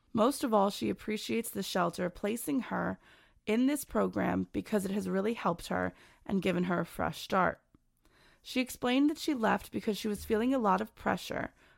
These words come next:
from her husband's family and from her own family. Her brother had wanted her to move back to Alabama to take care of a sick aunt, and that wasn't what she wanted to do. Now, this was very strange to the two social workers.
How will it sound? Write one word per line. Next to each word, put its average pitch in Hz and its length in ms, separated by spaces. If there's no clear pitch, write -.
from 208 160
her 185 140
husband's 196 480
family 190 560
and 262 320
from 220 160
her 196 240
own 185 240
family. - 600
Her 226 120
brother 233 400
had 262 180
wanted 196 360
her 220 120
to 208 80
move 196 320
back 196 280
to - 180
Alabama 175 720
to - 100
take 220 240
care 226 200
of 190 80
a 185 60
sick - 380
aunt, 190 320
and 196 160
that 196 160
wasn't 185 380
what 180 120
she - 120
wanted - 380
to - 80
do. 85 240
Now, 220 100
this 269 240
was 370 140
very 208 240
strange 180 480
to 190 60
the 170 100
two 180 220
social 170 380
workers. - 580